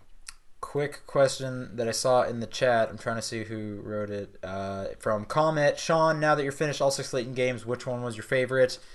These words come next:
I feel like story-wise, the first one had the best, like, reasoning for why you're doing all these puzzles. In every, every sub-, every, like, following one, it was just kind of, you do puzzles 'cause this is a puzzle game. Like,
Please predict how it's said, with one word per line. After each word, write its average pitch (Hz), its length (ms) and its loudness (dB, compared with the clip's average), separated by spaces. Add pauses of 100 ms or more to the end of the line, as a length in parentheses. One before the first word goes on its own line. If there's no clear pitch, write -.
(580)
I 147 100 2
feel 202 520 6
like 151 380 6
story-wise, 185 1080 6
the 151 80 -2
first 156 440 -2
one 175 300 2
had 147 300 0
the 139 60 0
best, - 800 0
like, 117 360 -6
reasoning 123 640 -4
for 131 180 -6
why 110 220 2
you're 110 100 0
doing 113 240 -4
all 110 80 0
these 104 140 -4
puzzles. 127 480 -2 (520)
In 120 300 -4
every, 120 320 -2
every 127 180 2
sub-, 117 280 0 (240)
every, 117 260 -2 (220)
like, 110 360 -6
following 117 420 2
one, 135 200 0
it 101 80 -6
was 110 140 -6
just 120 120 -8
kind 120 220 0
of, 110 160 -2 (380)
you 180 160 2
do - 40 -2
puzzles 160 360 6
'cause 151 160 2
this 131 80 -4
is 127 240 -6
a 123 80 2
puzzle 107 340 -2
game. 95 260 -10
Like, 101 200 -6